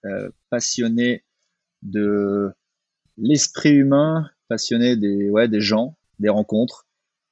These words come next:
passionné du développement personnel. Et, euh, voilà, bah, j'essaie de, de m'amuser le plus que je peux, euh, à la fois, euh,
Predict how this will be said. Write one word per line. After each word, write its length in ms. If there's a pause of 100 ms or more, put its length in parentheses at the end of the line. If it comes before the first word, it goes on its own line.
(120)
passionné 420
du 180
développement 480
personnel. 560 (340)
Et, 280
euh, 40
voilà, 220
bah, 100
j'essaie 300
de, 160
de 80
m'amuser 400
le 80
plus 300
que 120
je 200
peux, 340
euh, 240 (480)
à 80
la 140
fois, 720
euh, 20